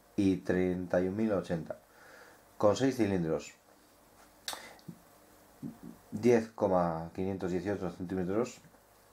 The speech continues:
y un diámetro de carrera de ciento veinte por ciento cincuenta y cinco milímetros. El bloque del motor del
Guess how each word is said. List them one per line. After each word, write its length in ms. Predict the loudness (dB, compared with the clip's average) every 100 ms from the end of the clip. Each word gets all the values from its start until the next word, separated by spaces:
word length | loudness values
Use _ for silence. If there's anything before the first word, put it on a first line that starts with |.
| -12 0
y 140 | 4
un 100 | 4
diámetro 360 | 6 4 4 2
de 100 | 4
carrera 360 | 4 4 2
de 140 | 0 -2
ciento 300 | -6 -4 -2
veinte 260 | -2 0
por 160 | 0 -2
ciento 180 | -2 -6
cincuenta 300 | -4 -2 -2
y 20 |
cinco 320 | -4 -4 -4
milímetros. 460 | -4 -4 -6 -8 -14 -20 -20 -20 -20 -20 -6
El 140 | 0 4
bloque 260 | 4 4
del 160 | 2 2
motor 460 | 2 2 2 2 -2
del 500 | -4 -4 -6 -10